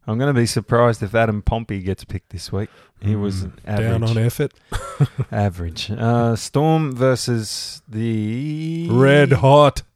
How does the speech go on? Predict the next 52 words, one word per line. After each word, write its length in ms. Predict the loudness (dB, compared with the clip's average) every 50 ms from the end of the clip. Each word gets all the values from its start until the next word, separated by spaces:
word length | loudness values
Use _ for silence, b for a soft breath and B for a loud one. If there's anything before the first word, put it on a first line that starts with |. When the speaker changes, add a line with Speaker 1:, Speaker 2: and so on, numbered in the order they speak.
| _ _ _ _ _ _ -2
Speaker 1:
Cowboys. 600 | 4 6 8 8 10 10 10 10 10 10 8 8
Speaker 2:
Cowboys. 640 | 6 6 6 6 4 4 2 0 -2 -6 -6 -2 2
Speaker 1:
Sorry, 180 | 4 4 4 4
Speaker 2:
Whoa. 20 | 4
Speaker 1:
Cowboys 520 | 2 2 4 4 4 2 2 0 0 0
versus 340 | 0 -2 -2 -2 -4 -10 -10
Storm. 320 | -6 -4 -4 -2 -2 -2
I 60 | -4
should 220 | -6 -6 -8 -8 -8
put 160 | -8 -6 -6
'em 100 | -4 -4
in 120 | -4 -4
order. 260 | -2 -2 0 0 0 0
Speaker 2:
Yeah, 160 | 0 0 0
they're 260 | 0 0 0 0 0
at 100 | -2 -2
one 200 | -2 -2 0 0
hundred 380 | 0 0 0 -2 -2 -4 -6 -6
Smiles 480 | -4 -2 0 2 2 2 2 2 0
or 80 | 0 0
whatever 320 | 2 2 2 0 0 0
it 60 | 0 0
is. 160 | 0 0 0
What's 180 | 0 0 0 -2
it 60 | -2 0
called? 220 | 0 0 0 2
Country 580 | 2 2 2 2 0 0 0 0 0 0 -4 -6
Bank 440 | -4 -2 0 2 2 0 -2 -6 -10
Stadium 580 | -8 -2 0 2 2 2 2 0 0 0 0 0
or 100 | 0 0
something 320 | -2 -2 -4 -4 -2 -2
now. 320 | 0 0 2 2 2 2 0
It's 240 | 0 -2 -4 -6
a 80 | -4 -4
wonderful 560 | -2 0 0 0 0 0 -2 -4 -6 -8 -8
facility. 560 | -8 -8 -10 -8 -6 -4 -2 -2 -2 -2 -2
That's 260 | -2 -2 -2 -2 -4 -6
the 120 | -8 -6
thing 200 | -6 -6 -4 -4
I 280 | -4 -2 -2 -4 -4 -6
noticed 380 | -6 -6 -6 -4 -4 -6 -8 -8
straight 280 | -6 -4 -2 -2 -2 -2
away. 320 | -4 -4 -4 -4 -4 -6
It's 120 | -6 -8
a 60 | -8 -8
wonderful 640 | -8 -8 -8 -8 -8 -6 -6 -6 -6 -4 -6 -6
facility 520 | -6 -6 -10 -8 -6 -4 -2 -2 -2 -2 -2
and 140 | -4 -6 -6
twenty-three 760 | -8 -6 -4 -4 -2 -4 -4 -6 -6 -10 -12 -12 -10 -10 -10
thousand 600 | -6 -6 -4 -4 -4 -4 -6 -8 -10 -14 -14 -12
people 360 | -10 -8 -8 -6 -6 -8 -8
there. 300 | -8 -10 -12 -12 -14 -14